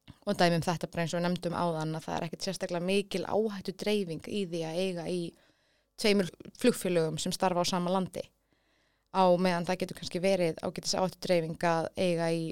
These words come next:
flugfélagi og svo matvöruverslunum. En það er mjög algengt á Íslandi að eignasöfnin samastandi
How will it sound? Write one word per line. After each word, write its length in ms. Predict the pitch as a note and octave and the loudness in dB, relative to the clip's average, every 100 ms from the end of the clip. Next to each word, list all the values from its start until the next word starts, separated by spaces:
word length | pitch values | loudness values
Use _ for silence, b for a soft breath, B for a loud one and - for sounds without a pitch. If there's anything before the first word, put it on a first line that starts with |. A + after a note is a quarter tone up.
| - | -10
flugfélagi 840 | - G#3+ F#3+ - F3+ E3 D#3+ D#3+ D#3 - | -4 -2 -2 0 2 4 2 2 0 -2
og 380 | F3+ E3 E3 | 0 2 0
svo 240 | - F3 D#3+ D#3 - B B B B B | 0 2 4 2 -2 B B B B B
matvöruverslunum. 640 | C4+ G3 - E3 - - _ _ _ _ _ _ _ _ _ _ _ _ _ _ - | 4 4 0 -2 -6 -10 _ _ _ _ _ _ _ _ _ _ _ _ _ _ -6
En 120 | F3+ F3 | -2 0
það 180 | F#3+ | 4
er 200 | A3 B3+ | 6 8
mjög 220 | B3 A#3+ G3+ | 8 6 4
algengt 460 | A#3 - F#3 - | 2 0 -4 0
á 60 | G3+ | 2
Íslandi 520 | A3 - F3 D#3 D#3+ | 2 0 -2 -2 -2
að 240 | D#3 F3+ G3 | 2 2 2
eignasöfnin 480 | G#3+ F#3+ F3+ F3+ | 0 0 0 0
samastandi 840 | - - G3+ G3+ E3+ F3+ F3 - | -2 2 2 0 -2 -4 -4 0